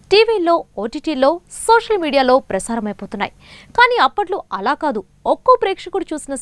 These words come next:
సినిమానే మూడు నాలుగు సార్లు చూసేవారు. ఆ మజానే వేరు. ఓ రకంగా తమ హీరోలపై అభిమానాన్ని అంతలా చాటుకునేవారు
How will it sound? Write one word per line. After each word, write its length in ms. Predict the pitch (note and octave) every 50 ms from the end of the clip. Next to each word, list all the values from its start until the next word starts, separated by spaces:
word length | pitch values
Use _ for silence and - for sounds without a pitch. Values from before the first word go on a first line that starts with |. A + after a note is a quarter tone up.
| -
సినిమానే 440 | - G#3+ A3+ C4+ D#4+ D#4+ D4+ C#4 D#4+ G4+ - - - - - _ - C4
మూడు 200 | F4+ G#4+ A#4+ B4 A4+ A4
నాలుగు 240 | F#4 E4 D#4 D#4 - -
సార్లు 240 | C4 A3+ G#3+ G3 - -
చూసేవారు. 440 | G3 F3+ - G#3 F#3 F#3+ F#3+ F#3+ - _ _ _ - G#3
ఆ 80 | B3+ C4 A3+ F#3+
మజానే 400 | F#3 F#3 E3 - D4 D4+ D#4 F4 C#4 D4+
వేరు. 180 | C#4+ G3 - - _ _ _ _ - - - F#4
ఓ 20 | G#4+ A4+ A4
రకంగా 320 | G#4+ - B4 A#4+ A#4 A#4+ A#4 -
తమ 120 | F#4 C#4+ D4+ C#4 -
హీరోలపై 500 | - C4 C4+ F#4 G#4 G#4 G4+ - F#4 D#4 - - G3
అభిమానాన్ని 580 | - - E4 E4+ F#4 F#4+ F4+ F4 D#4+ D#4 E4 F#4 F#4 _ _ - G#3
అంతలా 320 | G#3 G#3 - G#3+ A3+ C#4 E4+ - -
చాటుకునేవారు 640 | C#4+ B3+ A#3 C#4 - C#4 B3+ A#3+ A#3 A3+ A3+ D4